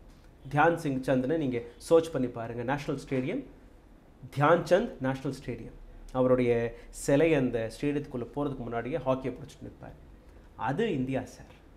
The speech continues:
ஒரு ஸ்டேடியத்துடைய பேர் இங்க, இங்க, அஹ், இன்னொரு ஒரிசாவுடைய Chief Minister நவீன் பட்நாயக் எந்த அளவுல அங்க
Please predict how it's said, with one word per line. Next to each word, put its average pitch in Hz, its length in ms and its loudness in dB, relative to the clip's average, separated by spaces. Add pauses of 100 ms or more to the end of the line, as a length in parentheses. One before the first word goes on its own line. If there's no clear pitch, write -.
(1600)
ஒரு 127 140 0
ஸ்டேடியத்துடைய 180 880 0 (120)
பேர் 156 460 2
இங்க, 139 220 0
இங்க, 131 560 0 (200)
அஹ், 123 360 6
இன்னொரு 123 420 2
ஒரிசாவுடைய 147 680 6
Chief 147 240 -2
Minister 131 300 -2
நவீன் 143 320 2
பட்நாயக் 143 500 0 (1200)
எந்த 175 400 0
அளவுல 220 240 4
அங்க 131 540 4